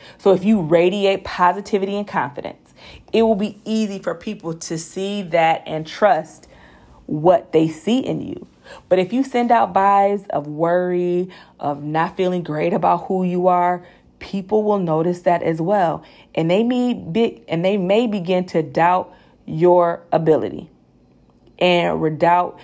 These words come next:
if you are even reliable. So from believing in ourselves, in our own judgment and abilities, comes a whole set of positive impact. So Theodore Roosevelt once said,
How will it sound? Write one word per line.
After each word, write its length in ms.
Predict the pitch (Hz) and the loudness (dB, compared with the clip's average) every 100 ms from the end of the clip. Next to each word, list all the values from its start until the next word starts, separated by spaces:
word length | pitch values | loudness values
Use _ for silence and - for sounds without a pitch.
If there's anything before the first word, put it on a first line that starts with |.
| - _ _ - | -20 _ _ -2
if 220 | 165 160 | -2 -2
you 340 | 160 175 175 - | -2 0 -2 0
are 240 | 165 160 | 0 0
even 340 | 160 165 165 156 | 0 -2 -2 -2
reliable. 800 | 151 151 139 120 - - 165 _ _ _ _ _ _ _ _ _ _ _ _ _ _ | -2 0 0 -2 -2 -6 -8 _ _ _ _ _ _ _ _ _ _ _ _ _ _
So 800 | - 196 175 170 165 165 165 _ _ _ _ - - | 0 2 4 4 0 -4 -10 _ _ _ _ -16 0
from 220 | 196 185 | 0 4
believing 600 | 170 165 202 240 294 269 | 2 2 0 0 0 0
in 320 | - 208 202 | 0 0 2
ourselves, 800 | 180 180 - 156 147 143 147 - | 0 -2 -4 -2 0 0 -4 -6
in 160 | - 170 | -6 -2
our 180 | 160 - | -2 -4
own 300 | 165 170 190 | -6 -4 -4
judgment 420 | 170 165 156 160 - | 2 2 2 -4 -4
and 140 | 160 | -4
abilities, 580 | 156 156 143 139 147 - - - - | 0 0 0 -2 -6 -10 -20 -20 -10
comes 280 | - 180 165 | -2 -2 0
a 80 | 147 | -2
whole 920 | - 165 190 208 208 208 214 214 214 | 2 2 4 2 0 0 -2 -4 -6
set 300 | - 180 180 | -4 -2 -2
of 80 | |
positive 480 | - 170 165 165 - - | -4 -4 -2 -4 -6 -6
impact. 460 | 151 175 - - _ _ _ _ _ - | -8 -6 -8 -12 _ _ _ _ _ -20
So 180 | - 175 | 0 2
Theodore 400 | 170 240 269 262 | 2 0 2 4
Roosevelt 580 | 202 196 190 175 175 156 | 4 2 2 2 2 2
once 220 | 156 151 | -4 -4
said, 340 | 156 151 151 | -4 -4 -4